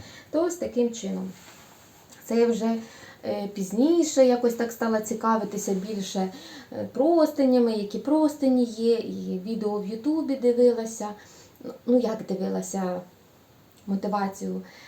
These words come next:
різноманітну, і там, е, розказували, там, простинь на резинці. На той час,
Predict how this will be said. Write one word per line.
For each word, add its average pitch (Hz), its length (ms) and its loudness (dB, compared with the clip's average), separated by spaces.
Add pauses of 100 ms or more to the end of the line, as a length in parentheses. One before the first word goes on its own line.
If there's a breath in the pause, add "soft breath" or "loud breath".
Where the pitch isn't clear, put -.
(120 loud breath)
різноманітну, 208 800 2
і - 120 0
там, 427 340 2
е, 240 200 2
розказували, 226 580 0
там, 196 200 -6
простинь 339 460 2
на 247 120 4
резинці. 202 480 -2
На 202 120 0
той 285 200 2
час, 339 460 -2